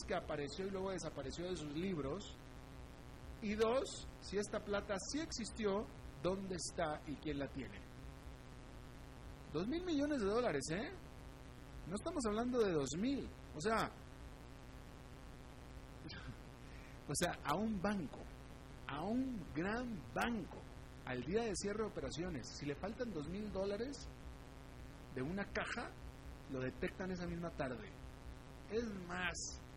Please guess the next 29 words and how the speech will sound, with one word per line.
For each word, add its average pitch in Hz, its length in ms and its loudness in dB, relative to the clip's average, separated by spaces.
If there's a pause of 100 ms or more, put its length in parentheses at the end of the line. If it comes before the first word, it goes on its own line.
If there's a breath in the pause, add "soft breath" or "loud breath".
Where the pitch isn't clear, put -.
si 147 100 -2
le 151 140 2
faltan 214 400 0
doscientos 220 960 6
dólares, 170 760 2 (840)
lo 147 80 2
detectan 208 500 0
en 190 120 0
esa 202 180 -2
misma 190 340 0
tarde. 156 540 0 (260)
El 147 80 -2
personal 180 420 -2
no 220 140 -2
sale 214 480 2
de 214 80 2
la 185 100 2
sucursal 151 540 -2
bancaria 190 640 2 (300)
hasta 139 320 -4
que 147 100 -2
no 160 200 2
aparezcan 175 580 2
esos 160 200 -2
doscientos 156 440 -2
dólares 156 260 0
que - 80 -8
están 135 160 -6
faltando. 127 460 -4